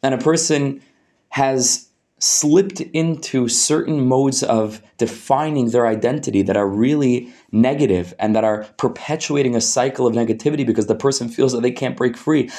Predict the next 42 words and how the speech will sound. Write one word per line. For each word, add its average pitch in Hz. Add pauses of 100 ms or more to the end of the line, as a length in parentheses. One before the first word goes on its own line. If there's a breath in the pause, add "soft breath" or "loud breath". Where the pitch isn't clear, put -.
The 127
person 139
feels 143
that 131
they 127
can't 135
do 143
any 139
more 131
than 127
they're 110
doing. 101 (160 loud breath)
And 127
we're 117
able 123
to 123
look 139
at 151
the 139
person 139
and -
we're 123
able 117
to 127
put 139
our 143
arms 131
around 120
their 120
shoulders 123
and 107
we're 107
able 117
to 113
tell 143
them, 95 (240 loud breath)
"You 120
know, 120
I 127
can 131
find 127
something 120